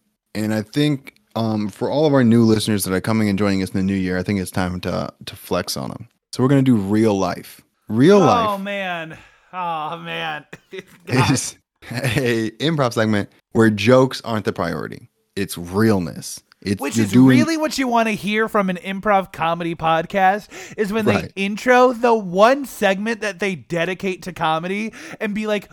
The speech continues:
Speaker 2: "We don't care about jokes this time around. So
Speaker 1: Right.
Speaker 2: buckle in."
Speaker 1: Uh,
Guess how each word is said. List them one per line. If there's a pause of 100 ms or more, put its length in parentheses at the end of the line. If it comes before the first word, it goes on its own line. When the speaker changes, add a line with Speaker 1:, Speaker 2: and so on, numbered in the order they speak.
Speaker 2:
"We
don't
care
about
jokes
this
time
around. (180)
So
Speaker 1:
Right.
Speaker 2:
buckle
in." (340)
Speaker 1:
Uh,